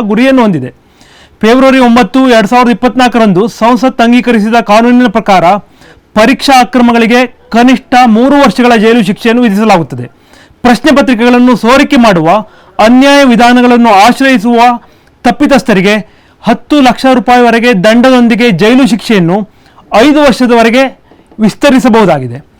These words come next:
ಕಾಯ್ದೆ ಅಡಿಯಲ್ಲಿರುವ ಎಲ್ಲ ಅಪರಾಧಗಳು ಗಂಭೀರ ಮತ್ತು ಜಾಮೀ-, ಜಾಮೀನು ರಹಿತವಾಗಿರುತ್ತದೆ. ಕಾಯ್ದೆಯ ಪ್ರಕಾರ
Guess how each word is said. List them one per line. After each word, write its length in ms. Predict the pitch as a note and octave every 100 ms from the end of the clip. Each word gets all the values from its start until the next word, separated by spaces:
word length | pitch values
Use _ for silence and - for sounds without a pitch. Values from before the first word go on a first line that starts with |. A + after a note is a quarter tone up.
| _ _ _
ಕಾಯ್ದೆ 380 | G#3 A#3 C#4+ C#4
ಅಡಿಯಲ್ಲಿರುವ 480 | C4+ B3+ A#3+ B3 B3+ B3+
ಎಲ್ಲ 160 | A3+ B3 C4+
ಅಪರಾಧಗಳು 600 | C4 B3+ A#3+ G#3+ G#3 B3+
ಗಂಭೀರ 420 | G3 G#3 A#3 C#4 B3+
ಮತ್ತು 560 | A3+ - B3 C4+ F#3+
ಜಾಮೀ-, 580 | D3+ G#3 A#3+ C4+ C4+ C4
ಜಾಮೀನು 440 | E3+ G#3 B3 C#4
ರಹಿತವಾಗಿರುತ್ತದೆ. 800 | B3+ A#3 A#3 C4 A#3 F3 C3+ B2+ B2 - _ _ _ _ _
ಕಾಯ್ದೆಯ 440 | G#3 A3+ C#4+ D4
ಪ್ರಕಾರ 380 | C4+ A3+ F#3+ E3